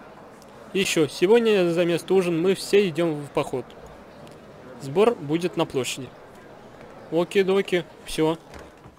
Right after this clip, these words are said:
А, медпункт, библиотека, кружки. Какой-то из них кружок. И, и торт. И потом поход. Я тогда уж думал, то, то, то сразу же, о,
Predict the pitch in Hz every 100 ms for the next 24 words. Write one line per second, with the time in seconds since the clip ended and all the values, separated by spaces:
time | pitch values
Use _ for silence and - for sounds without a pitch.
0 | - - - - - - - - 151 151
1 | 151 151 - - 220 208 - 147 147 156
2 | 151 139 - 202 196 - 175 - 139 135
3 | - 160 - 208 214 208 190 - - -
4 | - - 143 160 151 156 156 160 - 156
5 | 151 156 165 - - - - - _ -
6 | - _ _ _ - - _ _ _ -
7 | - - 165 202 226 220 _ _ _ -
8 | 185 220 - 139 127 - - _ - _
9 | _ _ - 147 143 185 175 151 135 123
10 | - - - _ _ - - - _ _
11 | - _ _ 135 147 208 202 196 202 175
12 | 208 202 - 185 - 185 180 170 160 151
13 | 151 - 170 - 185 190 165 165 175 147
14 | 135